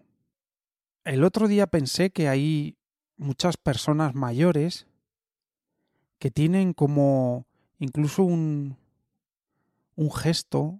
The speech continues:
como de una bondad, de una humanidad. Es verdad que hay otras personas mayores, digo mayores a personas, no sé, mayores ya de ochenta, ochenta y cinco años. Como que cuando te vas acercando al momento de morir,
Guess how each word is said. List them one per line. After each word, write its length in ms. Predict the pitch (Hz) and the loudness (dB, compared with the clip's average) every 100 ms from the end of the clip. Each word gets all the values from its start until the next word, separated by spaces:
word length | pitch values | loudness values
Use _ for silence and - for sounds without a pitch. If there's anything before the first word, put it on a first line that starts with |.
| _ | _
como 320 | - 131 123 | -8 -6 -2
de 80 | 127 | 0
una 220 | 151 139 | 0 0
bondad, 580 | 131 113 117 160 151 147 | 0 -2 -2 0 0 -4
de 140 | 143 | -4
una 200 | 139 139 | -4 -2
humanidad. 680 | 127 127 120 110 113 151 135 160 _ _ _ _ _ _ _ _ _ _ | -4 -4 -6 -6 -2 -2 -2 -8 _ _ _ _ _ _ _ _ _ _
Es 160 | 143 139 | -2 2
verdad 340 | 170 156 156 | 4 4 0
que 80 | 151 | 2
hay 80 | 139 | 0
otras 240 | 143 143 | 0 -4
personas 480 | - 139 151 143 131 | -2 -4 -2 -2 -2
mayores, 720 | 127 131 123 156 143 165 - _ _ _ _ _ - | -4 -4 0 2 2 -4 -8 _ _ _ _ _ -4
digo 220 | 131 143 | 0 2
mayores 480 | 131 123 135 151 147 | 2 0 0 0 -2
a 80 | 131 | -4
personas, 480 | 120 - 131 131 | -6 -6 -4 -4
no 140 | 120 110 | -4 -6
sé, 160 | 147 | -6
mayores 500 | 143 117 110 123 127 | -6 -8 -8 -8 -6
ya 240 | 123 123 120 | -4 -2 -2
de 100 | 117 | -4
ochenta, 460 | - - 156 131 | -8 -4 -4 -2
ochenta 340 | 127 - 117 113 | -6 -6 -12 -12
y 60 | |
cinco 380 | - 139 123 120 | -6 -6 -4 -6
años. 480 | 120 110 107 - - _ _ _ _ _ _ _ _ _ _ | -6 -10 -18 -20 -20 _ _ _ _ _ _ _ _ _ _
Como 320 | 147 139 131 | -2 0 0
que 320 | - 135 127 | 0 -2 -2
cuando 680 | - 131 127 127 127 123 117 _ _ _ - | -2 -2 0 0 0 0 -4 _ _ _ -6
te 80 | 135 | -2
vas 220 | 135 185 | -2 -2
acercando 560 | 180 185 - 160 165 | -2 -2 0 -2 2
al 80 | 160 | 2
momento 460 | 151 139 147 151 156 | 2 0 0 0 0
de 20 | |
morir, 480 | 147 135 131 151 | 0 0 0 -4